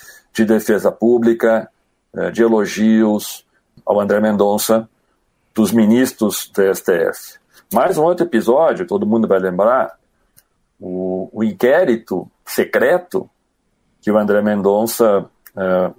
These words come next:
fez, possivelmente utilizando a abin, pelo, pelo que se tem de informação, pra identificar, eh, os chamados antifascistas,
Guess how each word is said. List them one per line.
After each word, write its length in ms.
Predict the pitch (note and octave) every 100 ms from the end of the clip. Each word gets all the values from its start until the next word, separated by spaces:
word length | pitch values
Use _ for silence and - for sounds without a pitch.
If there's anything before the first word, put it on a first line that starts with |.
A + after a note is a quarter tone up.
| _
fez, 460 | - G2+ B2 -
possivelmente 680 | - D3 - G#3+ A#2 C#3 F#3+
utilizando 640 | C#3 B2 G#2 F#2 A#2+ C3+ G#2
a 100 | F2+
abin, 480 | E2+ G#2 C3+ G#3 - _ _ _ _ _
pelo, 200 | F#3+ F#3 - -
pelo 220 | G3 G3
que 80 | -
se 100 | F#2+
tem 220 | G2 G2
de 100 | G2+
informação, 640 | F#2 F#2 G2+ G#2+ A2+ B2+
pra 160 | C#3+ C#3
identificar, 880 | A2+ A2 - C3 - G2 A2 D#3+ - _ _ _ _ _ -
eh, 220 | G2 G2
os 180 | F#2+ F#2
chamados 580 | B2 G#2+ G#2+ A#2 A#2+ A2
antifascistas, 1080 | A#2 - A2 F#2+ - A#2+ A#2+ B2+ A#2+ -